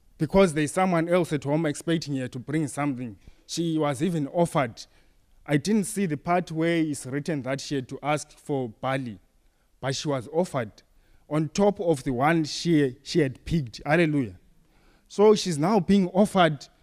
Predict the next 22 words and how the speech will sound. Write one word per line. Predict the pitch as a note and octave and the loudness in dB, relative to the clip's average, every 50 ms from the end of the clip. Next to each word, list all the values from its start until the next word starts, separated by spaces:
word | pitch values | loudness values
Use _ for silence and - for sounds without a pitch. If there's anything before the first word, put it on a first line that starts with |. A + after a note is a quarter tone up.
| _ _ _ - - | _ _ _ -20 -8
on | - D3 D3+ D3 | -4 -2 -2 0
top | - G3 G3+ F3 G3+ | 2 2 2 2 2
of | F#3+ D#3+ C#3 - - _ | 2 0 0 0 -6 _
picking. | - F#3 E3 - F3+ D3+ B2+ A2+ G#2+ - | -2 -2 0 2 2 2 2 0 -2 0
Hallelujah. | C#3+ F3 F#3+ F3 D#3+ D#3 C#3+ C3 A2 G2 - - - - - - - _ | 4 4 6 6 6 6 4 4 2 0 -6 -14 -20 -20 -20 -20 -20 _
So | - G3 G3+ | 6 8 8
you | G#3 G3+ | 8 8
see, | F#3+ - A3 A#3 A#3 A3+ F#3 - | 4 4 4 4 4 4 2 2
our | F3+ G3 G3+ F#3+ - | 4 6 6 6 8
own | A3 B3 B3+ A#3+ G#3 | 8 8 8 6 6
effort | G#3 G#3+ G#3 - G#3+ F#3+ E3 - | 4 4 4 6 4 4 4 4
can | - F3+ F3 F3 E3 D3+ C3 - | 2 2 2 4 2 0 -2 2
do | - F3+ G#3+ | 4 4 6
very | F3 B2 C3+ D#3+ F#3 F#3 F3 | 6 4 4 4 4 4 4
little, | E3 F3+ F#3 - - D#3+ D3 C3+ | 2 2 2 2 2 2 2 2
but | A#2 - C#3 C#3+ C3+ | 0 0 -2 0 0
when | C#3+ D3 C#3+ C#3 | 0 0 0 0
God | B2+ - F3+ G#3+ A#3 F#3+ F3 - - | -2 0 2 4 4 2 0 -2 -2
intervenes, | G3+ G3+ - - D3+ A2 C#3+ F3+ F#3 F3+ D#3+ B2+ A2 - - - - _ _ | 0 2 2 2 0 0 0 2 2 2 0 0 -4 -10 -18 -20 -20 _ _
it | F#3 F#3 F3+ - - - - _ _ - - - _ _ _ | 4 4 4 4 2 -6 -14 _ _ -20 -20 -20 _ _ _
increases. | - F3+ E3+ - - A3 A3 E3+ D#3 D#3 B2+ | -2 -2 0 4 4 4 4 4 2 0 2
Hallelujah. | C#3 D3+ F#3 G#3 G3 F#3 F3 E3+ D3+ B2+ G#2 | 4 6 6 8 8 8 8 8 8 6 4